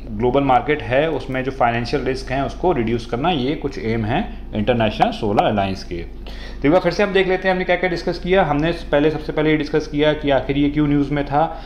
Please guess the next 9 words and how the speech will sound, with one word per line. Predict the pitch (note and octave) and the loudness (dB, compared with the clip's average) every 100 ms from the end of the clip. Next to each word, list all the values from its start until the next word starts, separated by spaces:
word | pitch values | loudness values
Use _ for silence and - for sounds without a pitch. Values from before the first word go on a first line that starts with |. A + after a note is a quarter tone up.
| - - C#3 | -14 -2 4
तो | D3 | 4
international | C#3+ C#3+ C#3 D#3 | 4 2 2 0
solar | - C#3 D#3 | 0 2 4
alliance | D3 D3+ D#3+ | 4 0 -2
इसलिए | - D3+ D3+ | -2 0 2
news | C#3+ C3 | 0 -2
में | C#3+ | -2
था | C#3 D3 | 0 0
कि | D3+ - C#3+ D#3 E3 | -2 -4 -2 0 -2